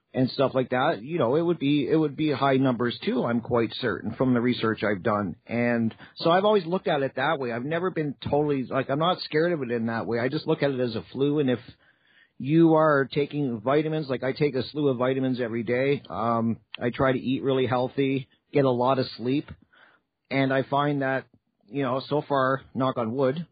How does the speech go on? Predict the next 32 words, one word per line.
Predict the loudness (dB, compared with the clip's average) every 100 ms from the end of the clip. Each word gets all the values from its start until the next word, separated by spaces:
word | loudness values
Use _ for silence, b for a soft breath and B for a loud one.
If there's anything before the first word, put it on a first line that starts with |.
| -14 -8
you | -2
know, | 2 2 0
<laughs> |
I've | 0 0
been, | 0 -4
I've | -4 -6 -4
been | -6 -6
lucky. | -6 -6 -8 -10 b b b b b -8
And, | -4 -2 -2 -4 -2
um, | 0 2 0 -2 -8 -20 -4
I | 0
didn't | 2 2
even | 0 -2 -4 -6
like, | -4 -4 -2
I | -2 0
didn't | 0 0
even | 0
like | -2 -2
the | -2
mask | -2 -2 -2
idea | -2 0 -2
from | -2 0 2
day | 2 2
one, | 2 0 0 -2 -2
which | -2 2
I | 2
do | 4 4 4
now. | 4 2
If | 0
I | 0
go | 0 0 0
out, | 0 -4